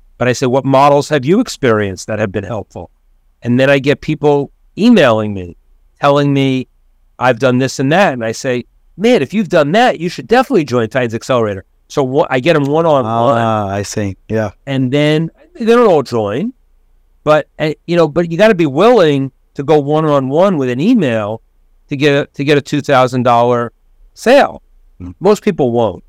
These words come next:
Speaker 1: A two thousand dollar sale has become something that most online, I'm not s-, I, I'll be general here, but most online courses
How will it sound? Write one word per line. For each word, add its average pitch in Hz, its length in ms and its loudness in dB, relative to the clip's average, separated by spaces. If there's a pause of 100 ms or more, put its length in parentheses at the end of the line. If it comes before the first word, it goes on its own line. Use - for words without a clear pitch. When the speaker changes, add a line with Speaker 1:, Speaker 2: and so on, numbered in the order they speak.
(600)
Speaker 1:
A - 60 -14
two 202 180 -2
thousand 170 380 2
dollar 139 280 2
sale 139 540 0
has 113 260 -6
become 117 800 -4 (560)
something 156 560 0
that 120 180 -2
most 139 480 0 (140)
online, 131 520 0 (360)
I'm 117 80 -2
not 131 160 2
s-, - 160 -16
I, 120 160 -6
I'll 120 100 -2
be 113 180 -2
general 101 420 -4
here, 90 220 -14 (380)
but 127 140 -6
most 147 320 2
online 147 420 2
courses 120 800 -4